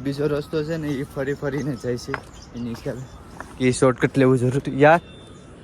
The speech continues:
શોર્ટકટ તો છે ને, જવું પડશે. જો ખાઈ દેખે યાર.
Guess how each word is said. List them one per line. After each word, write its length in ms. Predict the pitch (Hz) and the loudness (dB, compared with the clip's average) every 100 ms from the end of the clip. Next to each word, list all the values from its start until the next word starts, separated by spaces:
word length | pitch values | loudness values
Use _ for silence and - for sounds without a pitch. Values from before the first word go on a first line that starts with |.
| - - - - - | -20 -20 -20 -20 -4
શોર્ટકટ 400 | 147 151 160 151 | -2 0 -4 -8
તો 80 | 175 | -8
છે 160 | 160 208 | -6 -8
ને, 80 | 196 117 110 110 - - - - - - - - - - - - - - - - - - | -8 -8 -10 -12 -14 -16 -16 -16 -20 -20 -20 -18 -18 -18 -20 -20 -20 -18 -18 -20 -14 0
જવું 220 | 127 139 131 | 4 6 6
પડશે. 260 | 131 123 | 4 4
જો 160 | 110 135 127 - - - - - - - - - - - - - - - | 6 6 4 -2 -18 -20 -16 -6 -6 -6 -14 -20 -20 -20 -20 -20 -20 -6
ખાઈ 320 | - - 165 143 | -2 4 4 6
દેખે 280 | 139 127 147 123 - - - - - | 4 4 4 2 0 -18 -18 -18 -2
યાર. 240 | 143 127 | 4 6